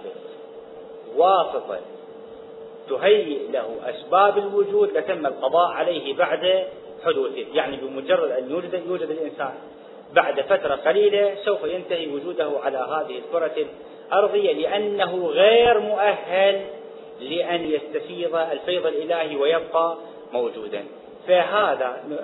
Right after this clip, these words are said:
أخذته كمقدمة لكي أقول أن كل موجود إمكاني غير قادر على أن يستفيد بنفسه من الفيض الإلهي، ويحتاج في بقائه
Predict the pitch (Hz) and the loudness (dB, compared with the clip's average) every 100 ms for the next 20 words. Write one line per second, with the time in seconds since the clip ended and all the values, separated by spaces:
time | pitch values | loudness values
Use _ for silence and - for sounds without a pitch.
0 | - - 175 - 127 117 - 131 120 117 | -10 -8 -8 -4 -6 -6 -6 -4 -2 -2
1 | 113 120 131 - 180 - 180 170 175 - | -4 -8 -8 -2 -2 -2 -6 -6 -6 -8
2 | - - - 139 131 110 113 117 110 - | -14 -16 -14 -6 -4 -2 -4 -6 -6 -4
3 | 156 143 131 - 175 135 113 117 117 - | -4 -4 -6 -6 -8 -6 -6 -4 -6 -8
4 | 139 117 101 - 156 160 - 147 143 139 | -8 -8 -10 -8 -8 -8 -2 0 0 -2
5 | 135 135 - - - - - - - - | -6 -10 -14 -16 -16 -16 -18 -18 -18 -4
6 | 151 185 180 147 156 151 143 139 135 - | 2 4 4 0 0 2 2 0 -4 -6
7 | - - 117 147 139 123 123 131 127 123 | -14 -12 -4 -2 0 -4 -6 -8 -6 -8
8 | - - 131 - 139 - 165 139 107 123 | -8 -10 -10 -6 -8 -6 -8 -8 -10 -8
9 | 147 160 151 143 135 127 127 123 - 165 | -6 -6 -10 -8 -8 -4 -6 -4 -2 0
10 | 156 160 160 - - - - 127 117 101 | 0 0 0 -4 -14 -16 -10 -2 -2 -2
11 | - - - - - 139 139 131 - 185 | -6 -12 -14 -14 2 4 4 2 -2 0
12 | 156 120 - - - 190 170 165 165 160 | 2 0 -4 -12 -6 -2 -2 0 -2 -2
13 | 151 151 | -6 -8